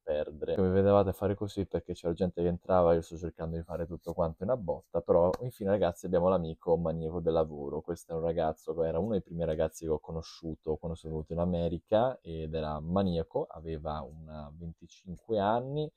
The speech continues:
valeva già milioni di dollari grazie alla famiglia, aveva abbastanza soldi per adagiarsi sugli allori, e, e non c'è nulla di ne-, di male avere la fame, ragazzi, ma si sentiva di dover can-, continuare a lavorare come un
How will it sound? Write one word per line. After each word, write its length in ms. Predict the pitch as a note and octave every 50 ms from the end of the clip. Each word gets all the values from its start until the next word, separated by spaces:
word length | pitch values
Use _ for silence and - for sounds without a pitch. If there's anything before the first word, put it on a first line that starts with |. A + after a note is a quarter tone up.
| _ _ _ _ _
valeva 580 | _ E2+ E2+ F2+ F2+ F2+ E2 D#2+ D#2+ D2+ D2+ D2+
già 220 | E2+ F2 G#2 G2
milioni 320 | F#2+ F#2+ F2+ F2 E2+ E2+ E2+
di 80 | E2+
dollari 380 | E2 E2+ E2+ D#2+ D#2 D2+ D2+ D2+
grazie 360 | - E2 D#2 - - - F#2
alla 80 | F#2+ -
famiglia, 540 | A#2+ B2+ B2 A2+ A2+ A#2 A#2 A2+ B2+ C3+
aveva 160 | C3 A2+ F2 E2
abbastanza 420 | D#2 D#2 D#2+ - - E2+ E2+ F2
soldi 300 | E2 F#2+ F2 E2+ E2 E2
per 420 | - F2 E2 D#2+ D#2 D#2+ D#2+ D#2 -
adagiarsi 640 | - F#2 F#2 F#2 F2 G2 G#2+ F#2+ F2+ - - E2+
sugli 220 | - - G2 G#2 A2+
allori, 560 | A2+ A2+ G#2+ G2+ F#2 E2+ E2 E2+ G2+ G#2+ C3 C3+ - _ _ _ _ _ _ _ _ _
e, 500 | _ F2+ F2+ F2 E2+ E2+ E2 D#2+ D#2+ -
e 120 | - G#2+ G#2+
non 160 | G#2 A2+ A#2
c'è 160 | A2+ - B2
nulla 160 | C3+ D3 D3+
di 60 | B2+ A2+
ne-, 240 | A2 A2 G#2 G2 G#2
di 80 | A2
male 280 | G#2 A2 A2 G#2 F#2+ F#2
avere 280 | F2 E2+ E2 F#2 E2+ E2+
la 100 | E2+ E2
fame, 460 | - - F#2 E2 D#2 D#2 D#2 D#2 D2+
ragazzi, 760 | E2 F2 F2 F2 D#2 D2 - - _ - - - A#2 B2+ - _ _ _ _ _ _ _
ma 360 | A2+ A2+ A2+ A2 G#2 F#2+ F2+
si 160 | - - G#2+
sentiva 340 | - - B2 A#2+ - A#2+ A2+
di 60 | A2
dover 260 | G2+ F#2+ F#2+ F2+ -
can-, 260 | - - G2+ F#2 F#2 -
continuare 420 | _ - G#2+ G#2 - A#2+ A2+ G#2+ G2
a 20 |
lavorare 480 | F#2+ G2 G2+ G2+ A#2 A#2 G2 F2+ F2 F2
come 260 | - - G2+ G2+ G#2+
un 180 | A2+ A#2+ B2